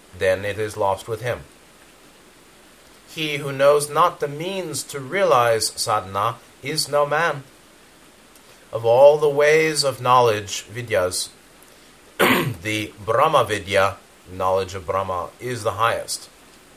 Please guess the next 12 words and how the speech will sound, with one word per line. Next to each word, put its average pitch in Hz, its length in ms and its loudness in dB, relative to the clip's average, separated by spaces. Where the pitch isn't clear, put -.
This 113 260 -4
Brahma 131 500 2
Vidya 107 500 0
is 175 220 -4
to 180 120 -8
be 160 120 -6
made 156 360 0
known 113 380 2
and 123 240 -4
imparted 147 640 -2
to 170 80 -8
all. 113 420 0